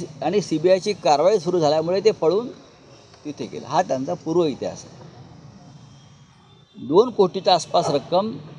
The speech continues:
त्यांच्या पीएकडे सापडली, ती ठेकेदारांनी गोळा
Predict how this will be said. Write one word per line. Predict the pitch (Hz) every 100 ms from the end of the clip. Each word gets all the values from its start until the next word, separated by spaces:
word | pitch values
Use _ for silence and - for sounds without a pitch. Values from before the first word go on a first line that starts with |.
| -
त्यांच्या | 147 147 147 196
पीएकडे | - - 160 190 165 170
सापडली, | 151 131 123 139 95 87 - - - - - - - - - - - - - - -
ती | 202
ठेकेदारांनी | - 151 190 202 214 226 220
गोळा | 180 151